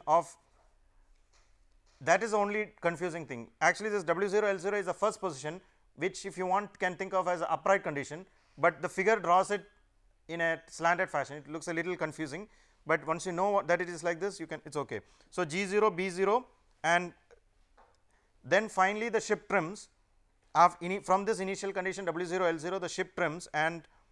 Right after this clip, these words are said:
uh, let us say it goes here. As you can see, it will be perpendicular to this line now, which is W one, uh, this is L one, W one, it will be perpendicular to this line, the new position like this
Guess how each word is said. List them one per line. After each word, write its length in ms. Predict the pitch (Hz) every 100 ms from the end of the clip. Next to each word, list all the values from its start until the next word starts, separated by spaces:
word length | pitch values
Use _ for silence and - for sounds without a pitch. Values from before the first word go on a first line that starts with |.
| _ _ _ _
uh, 260 | 131 131 131
let 120 | 147
us 60 | 151
say 160 | 170 165
it 100 | 131
goes 260 | 160 160
here. 380 | - 170 147 170 _ _ _ _ _ _ _ _ _ _ _ _ _ _ _ _ _ _ _ _ -
As 180 | 156
you 60 | 151
can 160 | 170 170
see, 160 | 196
it 120 | 196
will 100 | 196
be 260 | 185 202 208 - _ _ -
perpendicular 540 | 165 196 196 196 202
to 140 | -
this 220 | 156 185 160
line 200 | 160 143
now, 200 | 120 117 -
which 140 | 127
is 120 | 156
W 220 | 127 131
one, 80 | 131 -
uh, 120 | 131
this 200 | 113 151
is 100 | 190
L 140 | 165 160
one, 120 | 170
W 240 | 147 135
one, 140 | 131 180 - _ _
it 60 | 160
will 80 | 175
be 80 | 180
perpendicular 500 | 180 196 190 196 190
to 100 | 185
this 200 | 170 147
line, 200 | 139 131
the 80 |
new 300 | 143 170 170 -
position 440 | - 120 117 151 202 _ _ _ _ _ _ _ _ _ _ _ _ _ _ _ _ _ _ _ _ -
like 200 | 127 113
this 260 | 127 165